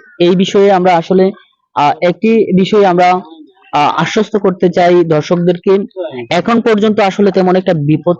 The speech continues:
সীমার, আহ, কাছাকাছি নেই এই, আহ, মনু নদীর তীরবর্তী অঞ্চলগুলো। তবে, আহ, এলাকাবাসীর ধারণা যে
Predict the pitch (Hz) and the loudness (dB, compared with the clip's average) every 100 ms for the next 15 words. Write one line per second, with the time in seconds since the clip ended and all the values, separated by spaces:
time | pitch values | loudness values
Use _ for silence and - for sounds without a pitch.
0 | - - 180 165 170 - _ _ - _ | -2 0 2 0 -2 -8 _ _ -20 _
1 | 147 143 135 131 - 170 208 202 190 180 | -2 0 0 -2 -4 -4 -2 -4 -2 0
2 | 156 165 - - 151 143 143 139 139 139 | 2 2 -2 -2 0 2 2 0 -2 0
3 | 139 143 143 147 143 151 143 143 139 _ | 0 0 0 -2 -2 0 2 0 -2 _
4 | 151 - 143 139 156 147 143 151 180 180 | -2 0 -2 -2 0 0 2 2 2 0
5 | 160 165 - - - _ - - - 143 | 2 0 -2 -14 -20 _ -20 -16 -4 -2
6 | 131 - - 170 185 214 214 - 208 170 | -2 -2 -2 -2 0 -2 -2 -2 0 0
7 | 180 170 175 160 165 | 0 0 0 2 0